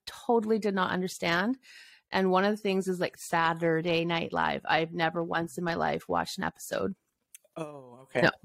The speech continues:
Speaker 2: I've got some clips to show you. But there's these two soft-spoken radio ladies who interview Alec Baldwin, who makes, I think it's some kind of dessert ball, and his last name is Schwetty, and so they're called Schwetty Balls.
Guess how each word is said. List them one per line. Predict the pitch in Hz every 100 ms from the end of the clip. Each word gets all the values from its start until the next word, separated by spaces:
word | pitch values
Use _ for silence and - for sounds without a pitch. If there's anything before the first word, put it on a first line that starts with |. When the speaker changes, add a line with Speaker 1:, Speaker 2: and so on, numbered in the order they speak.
| - -
Speaker 2:
I've | - -
got | 131 123
some | - 120 120
clips | - 120 - -
to | -
show | - 120
you. | 117 110 - - - - -
But | 139
there's | 143 135 -
these | 143 135 -
two | - 160 151 143 -
soft-spoken | - 139 131 - - 127 135 127
radio | 120 123 135 135
ladies | 135 135 143 156 - -
who | 127
interview | 117 127 131 127 123 127 143 -
Alec | 127 127 120 -
Baldwin, | 131 117 120 131 147
who | 160 139
makes, | 123 113 - -
I | 131
think | 139 127
it's | - -
some | 131
kind | 131 127
of | 131 -
dessert | 127 120 123 120 - _ - - - - _ -
ball, | 151 143 139 139 156
and | 160
his | 135 127
last | 127 117 -
name | 120 117
is | 117
Schwetty, | - 127 113 113 110 -
and | 113 104 170
so | - 127
they're | 113 107
called | 120 113
Schwetty | - 135 117
Balls. | 120 110 110 110 113